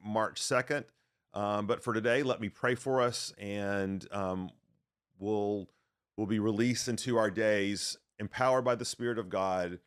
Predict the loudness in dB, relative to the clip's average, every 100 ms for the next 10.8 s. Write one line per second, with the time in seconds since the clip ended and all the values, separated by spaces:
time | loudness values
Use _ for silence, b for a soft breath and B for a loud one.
0 | _ _ _ -14 -6 -2 0 0 -2 -6
1 | -4 -2 0 -2 -6 -6 -6 -12 -14 -6
2 | -4 -4 2 6 6 4 -2 _ -2 -2
3 | 0 -2 -2 -4 0 2 0 -2 -2 -2
4 | -2 -4 -4 -8 -8 -6 -8 -6 -6 -6
5 | -6 -6 -6 -2 -2 -2 -4 -6 -4 -4
6 | -4 -8 -8 -4 -2 0 0 0 -2 -4
7 | 0 2 2 0 _ _ _ _ _ _
8 | _ _ -4 -4 -4 -4 2 2 4 2
9 | 2 -2 -2 0 -2 -2 2 0 0 -10
10 | -10 -6 -4 -4 -6 -8 -12